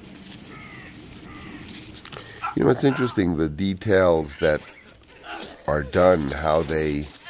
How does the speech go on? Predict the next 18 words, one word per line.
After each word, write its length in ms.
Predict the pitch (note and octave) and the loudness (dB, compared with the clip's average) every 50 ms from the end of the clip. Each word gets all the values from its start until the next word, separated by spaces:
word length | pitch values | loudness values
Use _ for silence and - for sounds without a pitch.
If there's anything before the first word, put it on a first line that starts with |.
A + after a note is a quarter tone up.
| - - - - - - - - | -14 -14 -14 -16 -20 -18 -8 -2
even 280 | - F#2+ F2 E2+ E2 E2 | 0 0 2 2 2 2
go 200 | D#2 F2 E2 D#2+ | 4 4 4 4
beyond 760 | C#2+ C#2+ C#2+ C#2 C2+ C#2+ E2+ F#2 F2 E2 D#2+ C#2+ C2 C2 C2 - - - - - - - - - - - - - - - - - - - - - - - | 4 2 0 0 2 4 4 4 4 4 4 2 0 -4 -6 -10 -14 -20 -20 -20 -20 -20 -20 -16 -16 -16 -16 -16 -18 -20 -20 -20 -20 -20 -20 -14 -6 -2
what 220 | - - - - | -2 -2 0 0
you 80 | D#2+ D#2+ | 0 0
might 240 | D#2+ C#2 C#2 C2 | 2 0 -2 -4
think. 400 | - - - - D#2 C#2 B1+ - | -6 -4 0 2 2 2 0 -2
I 60 | D2 C#2+ | 0 0
remember 760 | C#2+ D2+ D#2 D#2+ D#2+ E2 E2 C#2+ D2 D2+ D2 C#2+ C#2 - - - - - - - - - - - - - - - - - | 2 2 2 2 2 0 0 2 2 2 2 2 0 -2 -4 -10 -20 -20 -20 -20 -20 -20 -20 -20 -20 -20 -20 -20 -20 -12
when 320 | - D#2+ E2 D#2 D2+ D2 | -4 -2 0 0 0 0
Dean 200 | C#2 D#2+ E2 E2+ | 0 0 0 0
Tavoularis, 880 | D2+ E2+ F2 D#2+ D#2 - D#2 D#2 D#2+ D#2+ D#2+ D#2 D2 C#2+ C#2 - - - | 0 0 2 2 2 2 2 2 4 4 4 4 2 2 0 -4 -6 -8
the 100 | - C#2 | -8 -10
production 560 | - - - C#2+ - D2+ D2 - - D#2+ D#2 C#2+ | -10 -10 -4 -2 0 0 0 -2 -4 -4 -4 -4
designer, 540 | D2 C2 C#2 D2+ D2 D2 D2 D2 C#2+ C#2 | -6 -4 -2 0 0 2 2 2 0 0
put 400 | C2+ - - - - E2+ B1 - - - - | -2 -4 -6 -2 0 2 2 0 -2 -8 -4
the 260 | - D2 C2+ C#2 C2+ - - | 0 0 0 0 -2 -4 -2
gravel 640 | - D#2+ D2+ C#2+ C#2+ D2+ D2 C#2 C2 C2 C2 B1+ | 0 2 4 4 4 2 0 -2 -2 -2 -4 -6